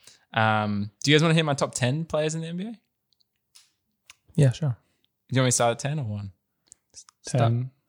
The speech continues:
Speaker 2: oh, I was gonna say one. Let's start
Speaker 3: Go, go
Speaker 2: go,
Speaker 3: one.
Speaker 2: go ten, go
Speaker 3: As long as Cam Johnson's in that top
Speaker 2: Go
Speaker 3: ten,
Speaker 2: ten.
Speaker 3: I'll be happy.
Speaker 1: Can I say honorable mentions that were just
Speaker 2: No,
Speaker 1: outside
Speaker 2: no,
Speaker 1: the top ten?
Speaker 2: just ten.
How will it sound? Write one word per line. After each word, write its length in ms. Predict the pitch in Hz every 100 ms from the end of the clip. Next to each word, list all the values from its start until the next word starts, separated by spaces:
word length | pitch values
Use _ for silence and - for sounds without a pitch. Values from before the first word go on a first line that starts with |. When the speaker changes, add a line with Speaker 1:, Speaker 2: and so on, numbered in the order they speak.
| 143
Speaker 2:
oh, 180 | 117 135 151 _
I 40 | 143
was 80 | 131
gonna 100 | 117
say 100 | 107
one. 380 | 104 104 113 113 _ - -
Let's 120 | 151
start 160 | 170 143
Speaker 3:
Go, 300 | 151 156 135 -
go 160 | 123 143
Speaker 2:
go, 60 |
Speaker 3:
one. 140 | 160 143
Speaker 2:
go 100 | 117
ten, 160 | - -
go 80 | -
Speaker 3:
As 100 | 135
long 120 | 139
as 100 | 139
Cam 220 | - 127 120
Johnson's 400 | 113 113 120 131
in 60 |
that 160 | 123 147
top 80 | 160
Speaker 2:
Go 100 | 151
Speaker 3:
ten, 140 | 117
Speaker 2:
ten. 60 | 107
Speaker 3:
I'll 60 |
be 100 | 147
happy. 420 | 143 143 170 170 151 _ _ -
Speaker 1:
Can 100 | 143
I 40 |
say 160 | 131 156
honorable 340 | 139 131 127
mentions 360 | 110 110 143 139
that 140 | 110
were 80 | 107
just 200 | 101 104
Speaker 2:
No, 80 | 127
Speaker 1:
outside 240 | 107 104
Speaker 2:
no, 60 | 113
Speaker 1:
the 40 |
top 160 | 131 120
ten? 120 | 120
Speaker 2:
just 140 | 120 -
ten. 200 | 101